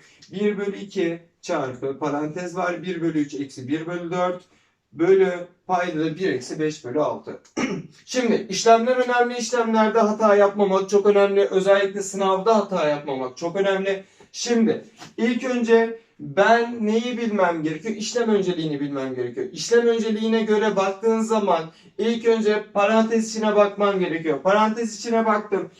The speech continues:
Parantezinde bir bölü üç ve bir bölü dört var.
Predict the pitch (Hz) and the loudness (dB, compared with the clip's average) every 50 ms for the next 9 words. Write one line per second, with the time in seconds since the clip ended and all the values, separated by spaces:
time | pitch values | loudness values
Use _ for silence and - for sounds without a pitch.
0 | _ _ _ - - 185 196 208 208 214 220 233 226 202 190 214 220 214 202 202 | _ _ _ -6 -2 0 2 2 2 0 0 -2 -4 -4 -2 -2 -2 2 6 6
1 | 202 202 175 202 220 226 226 - 214 208 208 208 - - - 208 214 214 214 - | 4 4 4 0 0 0 0 2 2 2 2 0 -4 -4 -2 -2 -2 -2 -4 -8
2 | - 170 175 185 185 170 180 208 220 202 190 208 202 190 - 170 190 185 190 190 | -8 -4 -2 -2 -2 0 -2 -4 -4 -2 0 0 0 0 2 2 2 2 2 0
3 | - - 151 143 147 156 | -2 0 0 2 2 0